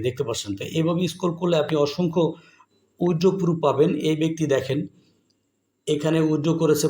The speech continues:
পঁচিশ ডলার সতেরো সেন্ট এবং উনি পঁয়তাল্লিশ ডলারে এখান থেকে আর্নিং করেছে। তো এটি ট্রাস্টেড একটি অ্যাপ্লিকেশন বা সাইট। আপনি চাইলে ল্যাপটপ, ডেস্কটপ অথবা মোবাইল ফোনে কিন্তু এই কাজটি করতে পারবেন। এখানে কোনো রকম কাজ করা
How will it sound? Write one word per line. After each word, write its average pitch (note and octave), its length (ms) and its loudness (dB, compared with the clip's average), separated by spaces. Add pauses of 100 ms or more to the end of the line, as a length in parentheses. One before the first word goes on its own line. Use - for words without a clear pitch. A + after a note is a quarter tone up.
পঁচিশ D#3 300 0 (100)
ডলার C3+ 300 4
সতেরো C#3+ 320 0 (100)
সেন্ট C3 220 0 (240)
এবং C#3+ 120 0 (100)
উনি D#3 200 2
পঁয়তাল্লিশ D#3+ 460 0
ডলারে D3+ 320 4
এখান C#3+ 200 -2
থেকে C#3 160 0
আর্নিং A2+ 260 -4
করেছে। G#2+ 280 -4 (760)
তো - 40 -6 (260)
এটি E3 180 -2 (160)
ট্রাস্টেড E3+ 420 0 (160)
একটি D#3 220 -6
অ্যাপ্লিকেশন D#3+ 600 -2
বা C3 80 0 (100)
সাইট। C#3 200 2 (100)
আপনি C#3 160 -2 (100)
চাইলে D3 200 2 (100)
ল্যাপটপ, C#3+ 380 0 (460)
ডেস্কটপ C#3 420 0 (220)
অথবা D#3+ 220 0 (120)
মোবাইল D3+ 260 4 (100)
ফোনে E3 220 2 (100)
কিন্তু E3 220 -2 (180)
এই C#3 160 2
কাজটি C#3 280 -2 (100)
করতে D#3 240 -2
পারবেন। D#3+ 280 4
এখানে D#3+ 200 2 (120)
কোনো F3 200 0
রকম F3+ 200 -2 (160)
কাজ D3 140 2 (140)
করা D3+ 180 2